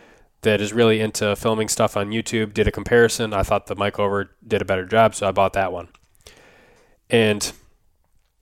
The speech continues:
with the audio on your main camera, so shotgun mic, in my opinion, is the way to go for self-filming hunts.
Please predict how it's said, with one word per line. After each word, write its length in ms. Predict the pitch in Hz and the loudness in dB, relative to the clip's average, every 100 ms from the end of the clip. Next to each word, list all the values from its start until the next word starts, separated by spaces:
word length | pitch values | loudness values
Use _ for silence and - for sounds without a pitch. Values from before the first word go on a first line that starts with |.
| _ _ _ _ | _ _ _ _
with 160 | 131 139 | 4 4
the 120 | 127 | 4
audio 520 | 113 117 110 101 101 - _ _ _ _ _ _ _ - | 4 4 2 0 -2 -8 _ _ _ _ _ _ _ -2
on 120 | 110 | 0
your 100 | 104 | 2
main 180 | 110 104 | 0 0
camera, 380 | 107 95 87 85 | -2 -2 -4 -10
so 180 | - 98 | -8 -4
shotgun 400 | - 120 131 113 | 2 2 2 0
mic, 280 | 110 104 110 | 0 0 -4
in 80 | |
my 120 | 107 110 | 0 0
opinion, 340 | - 104 101 | 0 -2 -4
is 100 | 98 | -4
the 60 | 101 | -2
way 100 | 98 | -2
to 100 | 98 | -2
go 160 | 98 | -4
for 120 | - | -4
self-filming 480 | 98 - - 98 95 | -2 -2 -2 -4 -6
hunts. 360 | 92 87 - | -8 -8 -10